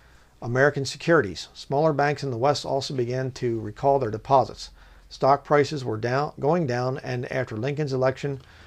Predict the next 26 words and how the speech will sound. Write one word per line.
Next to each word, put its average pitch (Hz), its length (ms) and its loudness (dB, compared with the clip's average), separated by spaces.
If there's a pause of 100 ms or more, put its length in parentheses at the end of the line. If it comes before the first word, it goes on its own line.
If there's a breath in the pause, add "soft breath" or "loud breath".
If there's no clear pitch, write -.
(100)
funds 147 340 4
were 135 100 4
withdrawn 143 460 4
at 120 80 2
a 117 60 -2
more 131 200 2
rapid 123 440 4
pace. 123 440 -2 (520 soft breath)
At 110 80 0
a 110 40 -2
time 151 240 0
of 139 120 0
year 151 100 4
when 123 220 0
banks 143 420 0 (220)
normally 151 400 2
expected 135 640 -2
credit 156 380 2 (340 loud breath)
expansion, 135 540 -2
they 110 100 -2
were 104 100 -4
forced 143 320 2
to 131 80 -6
reduce 123 300 -2
their 120 160 -2
loans. 110 480 -2